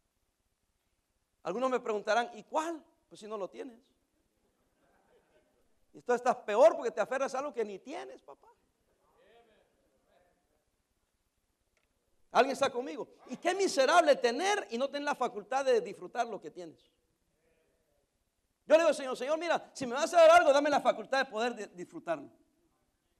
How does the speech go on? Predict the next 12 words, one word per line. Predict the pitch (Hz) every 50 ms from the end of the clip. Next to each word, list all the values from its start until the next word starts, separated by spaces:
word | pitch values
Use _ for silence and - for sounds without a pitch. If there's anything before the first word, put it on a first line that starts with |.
| _ _ _ _ _ _ _ _ _ _ _ _ _ _ _ _ _ _ _ _ _ _ _ _ _ _ _ _ _ _ _ _ _ _ _ _ 330 _ _ _ _ _ _ _ _ _ _ _ _ _ _ _ _ _
Porque | - 240 220 240 208
si | - 208
no | 196 214 285 339
lo | 359
voy | 330 339 339
a | 320
disfrutar, | 302 269 - 240 226 - 294 302
mejor | 277 247 254 277
ni | 277 262
me | 226 196
lo | 185 185
des". | 185 208 190 -